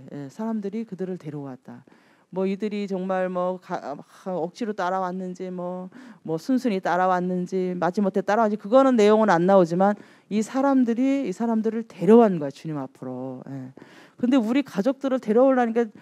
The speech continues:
잘 따라와요, 안 따라와요? <laughs> 잘 안 따라오잖아요. <laughs> 은혜의 자리에, 치유의 자리에 이렇게 말씀이,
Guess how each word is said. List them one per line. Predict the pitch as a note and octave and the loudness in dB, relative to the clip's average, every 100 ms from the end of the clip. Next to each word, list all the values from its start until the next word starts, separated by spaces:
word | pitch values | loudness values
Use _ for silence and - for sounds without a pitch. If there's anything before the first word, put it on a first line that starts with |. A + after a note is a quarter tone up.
| - _ | -20 _
잘 | - A#3+ | -4 -4
따라와요, | - D#4 D#4+ A3+ G3 F3+ | 0 4 8 8 8 6
안 | F3 | 4
따라와요? | G3 F3 D#3 E3 C4+ D4 - _ _ - | 4 4 4 4 4 2 -8 _ _ -20
<laughs> | _ _ _ _ _ | _ _ _ _ _
잘 | - - A3+ | -14 -4 -2
안 | F#3+ G3 | -2 0
따라오잖아요. | G#3+ A3+ A3+ G#3+ - F#3+ F3+ F3 D#3+ E3 F3+ F3+ - - - - | 4 4 2 0 0 0 2 0 2 2 2 0 -4 -14 -16 -20
<laughs> | - - - | -20 -20 0
은혜의 | A3 B3 B3 A#3 | 4 8 8 8
자리에, | G#3+ F#3 F#3 F#3 F#3 F#3 | 6 4 4 4 2 0
치유의 | - - C#4 A#3 G3+ | -2 -6 2 2 4
자리에 | F3+ E3 E3 D#3 D#3+ D3 | 2 0 -2 -2 -2 -6
이렇게 | B3 A3 A#3 | -10 -8 -2
말씀이, | G#3 A3+ - A#3 A3+ A#3 | -2 -2 -6 -6 -4 -4